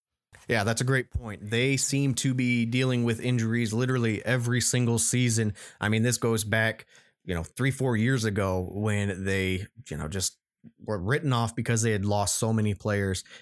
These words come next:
and turned it into being one game away from a finals appearance before LeBron James and the Cavaliers did eliminate them. Well, let's get into some playoff predictions here. As we've said, we're currently still watching game two of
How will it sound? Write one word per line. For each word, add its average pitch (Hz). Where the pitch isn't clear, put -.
and 95
turned 117
it 107
into 104
being 98
one 123
game 123
away 104
from 104
a 92
finals 98
appearance 95
before 95
LeBron 92
James 92
and 95
the 90
Cavaliers 92
did 98
eliminate 87
them. 80
Well, 107
let's 147
get 214
into 170
some 135
playoff 135
predictions 123
here. 139
As 101
we've 104
said, 107
we're -
currently 117
still 120
watching 107
game 110
two 131
of 110